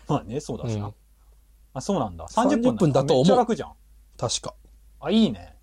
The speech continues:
Speaker 2: うん。
Speaker 1: っていう、もうすでに予約取ってあるから。
Speaker 2: 偉いわ。
Speaker 1: これ
Speaker 2: 行くんだ。
Speaker 1: で、俺その日いろいろやろうと思って、なんか一気にこの、やらなきゃいけないことやろうって。
Speaker 2: タスクをね。
Speaker 1: そう。
Speaker 2: うん。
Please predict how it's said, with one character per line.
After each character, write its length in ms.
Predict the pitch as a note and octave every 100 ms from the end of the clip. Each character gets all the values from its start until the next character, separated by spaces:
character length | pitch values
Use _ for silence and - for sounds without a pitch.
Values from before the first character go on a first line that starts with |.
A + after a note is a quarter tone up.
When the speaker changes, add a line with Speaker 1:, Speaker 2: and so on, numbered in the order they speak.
| -
Speaker 2:
う 40 |
ん。 160 | G#2+ G#2
Speaker 1:
っ 40 | G2 _ _ - _ _ - _ _
て 80 | -
い 40 | F3
う、 40 |
も 100 | F3
う 20 |
す 140 | D3 G#3
で 120 | F3+
に 100 | B2
予 80 | A#2+
約 220 | C#3 -
取 160 | D#3 C#3+
っ 20 |
て 120 | G#2+
あ 20 |
る 80 | G#2
か 160 | D#2+ D#2
ら。 220 | D#2 D#2 _ -
Speaker 2:
偉 240 | C#3+ C3 B2
い 80 |
わ。 140 | G2 G2+ - _ _ _ -
Speaker 1:
こ 80 | G#3
れ 80 | F3+
Speaker 2:
行 60 |
く 20 |
ん 80 | D3
だ。 180 | G#2+ - _ _ _ _ - _ - - _ - -
Speaker 1:
で、 240 | E3+ G#3
俺 160 | D#3+ E3
そ 100 | G3+
の 80 | A3+
日 160 | A3+
い 60 | G3
ろ 120 | G#3
い 40 | A#3
ろ 80 |
や 100 | A3
ろ 120 | G#3+ G#3+
う 40 |
と 80 | G#3+
思 120 | G#3
っ 40 |
て、 120 | - C3+
な 80 |
ん 40 | G3+
か 60 |
一 160 | G#3 C#4+
気 180 | - B3
に 100 | E3
こ 100 | C3+
の、 280 | A#2 A2 - - _
や 100 | D#3
ら 80 | F#3
な 140 | A3 A3
き 80 |
ゃ 20 | D#3+
い 80 |
け 100 | B2+
な 80 | C3
い 60 | B2
こ 80 | B2
と 80 |
や 140 | A2+ A2
ろ 120 | C3
う 20 |
っ 20 |
て。 60 | B2+
Speaker 2:
タ 140 | - D3
ス 140 | -
ク 140 | E3+
を 80 | D3+
ね。 220 | D3 G#3+ -
Speaker 1:
そ 320 | - G3 D3+ -
う。 80 | C#3
Speaker 2:
う 40 |
ん。 180 | A#2